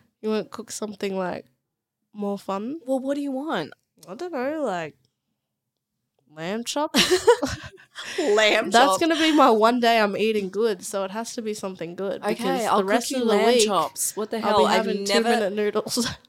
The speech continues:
Speaker 2: Okay, I'll cook you a roast lamb with roast potatoes,
Speaker 1: Really?
Speaker 2: roast carrot. Yeah, if that's what you want.
Speaker 1: Wow, I would love that.
Speaker 2: Okay, I'll do it.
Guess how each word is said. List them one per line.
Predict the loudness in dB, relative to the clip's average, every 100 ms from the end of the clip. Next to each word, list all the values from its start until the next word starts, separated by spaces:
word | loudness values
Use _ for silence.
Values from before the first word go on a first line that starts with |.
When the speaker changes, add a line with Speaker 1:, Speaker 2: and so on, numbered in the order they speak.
| -8
Speaker 2:
Okay, | -4 -2 -2 0
I'll | -2
cook | -2 -6 -2
you | -2
a |
roast | -2 -4 -2 -4 -6
lamb | -6 -6 -6 -8 -10 -10
with | -10 -6
roast | -6 -4 -6
potatoes, | -8 -6 -6 -6 -4 -6 -6 -6 -8 -8 -8 -10 _ _ _
Speaker 1:
Really? | -4 0
Speaker 2:
roast | 2 2 2 0
carrot. | -2 -2 -2 -4
Yeah, | -4 -4
if | -2
that's | -4 -4
what | -6
you | -6
want. | -6 -4 -4 -6 -10 -16 _ _ -8
Speaker 1:
Wow, | -6 -4 -6 -8 -12 -16 -20 _
I | -14 -6
would | -4 -2
love | -4 -4
that. | -6 -8 -12 -14
Speaker 2:
Okay, | -10 -4 -2
I'll | -2 -4
do | -4 -2
it. | -4 -6